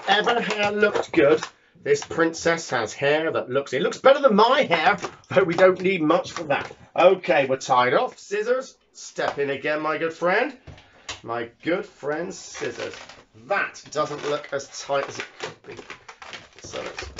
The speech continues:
get this round here. And we're gonna come round there. We're gonna go in there. We're gonna go under there. I'm gonna go through. And then I'm gonna do that again to ensure that her hair doesn't come down and flop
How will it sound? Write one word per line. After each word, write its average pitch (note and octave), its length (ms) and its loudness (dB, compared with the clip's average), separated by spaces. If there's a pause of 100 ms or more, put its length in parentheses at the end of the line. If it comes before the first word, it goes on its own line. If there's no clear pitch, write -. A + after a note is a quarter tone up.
(140)
get G3 180 -4
this D3 280 -8
round B2 460 -6
here. C3+ 340 -10 (3000)
And C3 80 -14
we're B2+ 60 -6
gonna B2 140 -6
come A2+ 260 -10
round G#3 760 -2
there. A#2+ 300 -4
We're G#2+ 80 -8
gonna A2 140 -8
go G#2+ 140 -4 (460)
in G#3+ 220 -8
there. D3+ 280 -4
We're C3+ 100 -6
gonna B2 180 -4
go A#2+ 40 -8 (300)
under A#3 300 -2
there. E3 260 0
I'm F#3 100 2
gonna G#3 120 0
go A3 120 4
through. F3+ 520 0 (1000)
And A#2+ 160 0
then G3+ 160 8
I'm G3 100 4
gonna E3+ 100 4
do G#3+ 200 0
that B3+ 160 6
again C#4 420 6 (360)
to D3+ 120 0
ensure G#3 640 6
that G3+ 100 2
her D#3 140 6
hair F3+ 420 2
doesn't D#3 200 -2
come C#3+ 260 -2
down F3+ 300 2
and D3 120 -4
flop - 380 -2